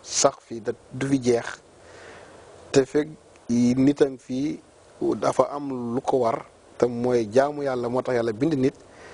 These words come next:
Yàlla nag def sëy nag muy bunt bi nga xam ne mooy benn buntu bi nit da mën a jaaree di yokk, di am ci kaw suuf. Kon buñ doon wax lan mooy sëy, Adja Aïda,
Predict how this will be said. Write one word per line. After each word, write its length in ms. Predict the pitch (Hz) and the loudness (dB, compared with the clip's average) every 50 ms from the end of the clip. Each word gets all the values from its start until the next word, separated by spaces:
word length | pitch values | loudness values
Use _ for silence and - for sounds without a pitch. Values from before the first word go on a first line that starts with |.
| - - - - - | -20 -20 -10 0 2
Yàlla 220 | 120 123 120 127 | 2 4 4 2
nag 200 | 120 117 113 104 101 104 | 0 -2 -6 -8 -4 -4
def 200 | 131 123 - - | -4 -4 -4 0
sëy 240 | - 147 135 123 | 2 2 2 2
nag 160 | 113 110 113 113 | 0 -4 -6 -8
muy 220 | 110 113 117 117 | -4 -4 -4 -4
bunt 320 | 110 110 127 143 147 - 131 | -2 -2 -2 -2 -2 -4 -4
bi 120 | 123 127 | -2 0
nga 100 | 123 120 | 0 0
xam 220 | - - 120 117 117 | 0 0 -2 -2 -2
ne 60 | 113 | -4
mooy 240 | 113 110 117 117 107 | -4 -2 -2 -2 -2
benn 300 | 104 120 120 120 117 110 | 0 -2 0 0 -2 -4
buntu 420 | 107 107 117 123 - 123 120 - - - - - - - - - - - - - | -2 -2 -2 -2 0 -2 -2 -2 -4 -10 -20 -20 -20 -20 -20 -20 -20 -20 -14 -8
bi 180 | 113 110 120 | -2 0 2
nit 140 | 117 117 110 110 110 | 2 2 0 -2 -4
da 80 | 110 123 | -4 -2
mën 180 | 110 113 110 110 | -2 0 -2 -2
a 120 | 107 95 | -2 0
jaaree 400 | 107 110 104 101 101 101 101 95 | 0 0 0 0 -2 -4 -6 -6
di 100 | 95 101 | -2 0
yokk, 300 | 104 110 107 - - 98 | 0 0 0 -2 -6 -10
di 80 | 92 92 | -8 -8
am 140 | 90 92 | -8 -8
ci 80 | - - | -10 -8
kaw 140 | - 90 85 | -6 -6 -6
suuf. 180 | - 92 - - - - - - - - - - 135 123 120 - - - - - - - - - - | -6 -6 -10 -12 -14 -18 -20 -20 -20 -18 -16 -14 -14 -14 -16 -18 -20 -20 -20 -20 -20 -20 -4 2 4
Kon 360 | 143 139 151 160 165 180 196 - _ _ _ _ _ - - - - - - - - - - - - - - - - - - - - | 4 4 4 0 -4 -6 -8 -12 _ _ _ _ _ -20 -20 -20 -20 -20 -20 -20 -20 -20 -20 -20 -20 -20 -20 -20 -20 -20 -14 -10 -8
buñ 260 | 113 117 135 151 160 | 0 2 4 4 4
doon 180 | 165 170 170 165 | 4 2 2 2
wax 180 | 156 151 143 | 0 0 0
lan 220 | 135 147 151 156 143 | 0 0 0 0 2
mooy 160 | 135 127 123 | 0 0 0
sëy, 240 | - - 120 127 - | 2 2 2 2 2
Adja 200 | 131 123 127 113 | 2 2 2 2
Aïda, 240 | 113 107 135 180 | 2 2 2 0